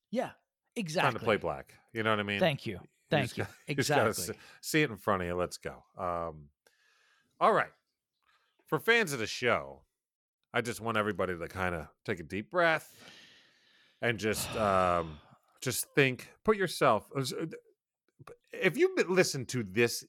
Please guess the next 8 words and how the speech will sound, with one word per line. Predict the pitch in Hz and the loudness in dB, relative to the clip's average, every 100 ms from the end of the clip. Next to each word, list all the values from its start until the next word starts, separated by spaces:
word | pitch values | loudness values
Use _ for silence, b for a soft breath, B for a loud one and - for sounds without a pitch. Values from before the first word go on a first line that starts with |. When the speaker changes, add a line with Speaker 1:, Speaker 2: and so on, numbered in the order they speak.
| _ - | _ -12
Speaker 2:
year's | 127 107 104 92 87 90 - | -8 -2 0 0 -2 -8 -4
N | 117 104 | -2 -2
F | - | -2
L | 90 78 | -2 -4
coverage, | - 85 78 - - - 110 | -6 -8 -8 -16 -20 -18 -6
the | 110 | -6
twenty | - 139 139 120 | -6 -4 -4 -4
twenty-two | - 113 92 - 95 87 | -4 -4 -4 -2 0 0